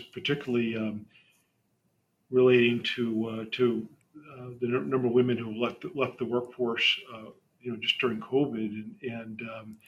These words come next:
uh, issues around, um,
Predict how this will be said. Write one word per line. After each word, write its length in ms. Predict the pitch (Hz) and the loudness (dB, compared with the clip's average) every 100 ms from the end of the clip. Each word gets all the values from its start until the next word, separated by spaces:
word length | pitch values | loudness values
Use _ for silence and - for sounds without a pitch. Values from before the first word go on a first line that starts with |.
| - _ _ _ _ | -20 _ _ _ _
uh, 460 | 127 117 113 113 110 104 _ _ _ _ - | -8 -6 -6 -8 -10 -12 _ _ _ _ 2
issues 360 | 135 139 123 | 4 4 4
around, 580 | 120 120 120 117 117 - - - _ _ _ - | 4 4 4 2 -2 -6 -10 -20 _ _ _ -8
um, 560 | 123 117 113 104 104 | -4 -4 -4 -6 -10